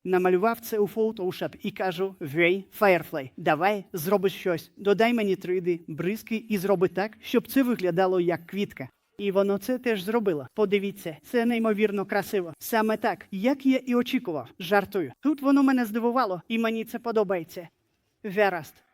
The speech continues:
Я зробив своє відео. Круто. Мені перемикатися і йти в After Effects чи щось інше? Ні. Усе знаходиться тут, у Photoshop, і це чудово. І, чи знаєте ви це чи ні, ми можемо взяти ці відео і обробляти їх так само,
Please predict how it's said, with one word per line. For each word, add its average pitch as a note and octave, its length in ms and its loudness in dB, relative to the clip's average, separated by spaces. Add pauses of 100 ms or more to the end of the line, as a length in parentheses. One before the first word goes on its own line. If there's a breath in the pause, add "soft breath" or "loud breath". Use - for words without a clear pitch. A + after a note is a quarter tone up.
(460)
Я A3+ 240 0
зробив A#3 380 0
своє A3 320 0
відео. G3 420 -2
Круто. G3+ 400 2 (600)
Мені A3+ 300 2
перемикатися A3+ 840 -2
і A3+ 100 0
йти C4 220 4
в B3+ 80 -2
After A3+ 400 -2
Effects - 300 -2
чи - 180 2
щось A#3 300 -2
інше? E3+ 360 -6 (300)
Ні. F#3 240 -16 (580)
Усе G3+ 320 2
знаходиться G3 580 0
тут, A3 300 -4 (140)
у A3 100 0
Photoshop, G#3+ 680 2 (240)
і G3+ 100 -4
це F#3+ 200 -2
чудово. G#3 460 2 (680)
І, G#3 220 -4 (100)
чи A3+ 180 0
знаєте A3 420 0
ви F#3 120 0
це F#3+ 180 -2
чи G#3 160 -8
ні, G3 220 -6 (100)
ми A3 160 0
можемо C4+ 360 6
взяти A3 340 -2
ці G3+ 200 -6
відео A3+ 320 2
і A3 40 2
обробляти G#3+ 600 0
їх G#3 180 -4
так F#3+ 200 -4
само, B3 380 -2